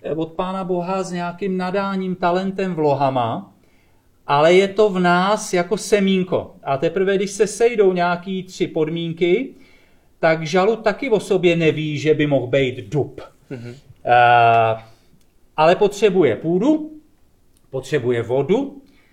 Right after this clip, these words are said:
Speaker 1: a potřebuje slunce. Eh, tak, eh,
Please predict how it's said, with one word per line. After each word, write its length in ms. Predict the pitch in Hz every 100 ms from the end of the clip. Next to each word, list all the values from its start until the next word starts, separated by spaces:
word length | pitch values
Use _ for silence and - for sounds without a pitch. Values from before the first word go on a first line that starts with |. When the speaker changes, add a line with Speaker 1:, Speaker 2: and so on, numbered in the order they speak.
| _ _ _
Speaker 1:
a 60 | -
potřebuje 480 | - - 220 233 240
slunce. 600 | - 247 220 - - - _ _ _ _ _ _ _ _ _ _ _
Eh, 680 | 120 117 113 117 117 123 123 - _ _ _ _
tak, 320 | 131 - -
eh, 120 | 147